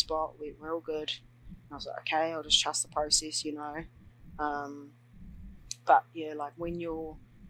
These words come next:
when you're seeing these changes visually, like, every day, I guess that's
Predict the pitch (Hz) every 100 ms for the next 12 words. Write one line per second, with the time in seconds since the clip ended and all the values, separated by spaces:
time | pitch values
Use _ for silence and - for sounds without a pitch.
0 | - 190 190 190 180 180 190 170 - -
1 | 165 165 147 - 160 160 151 147 143 143
2 | 156 156 156 151 151 151 151 - - -
3 | 151 151 160 160 - - 160 147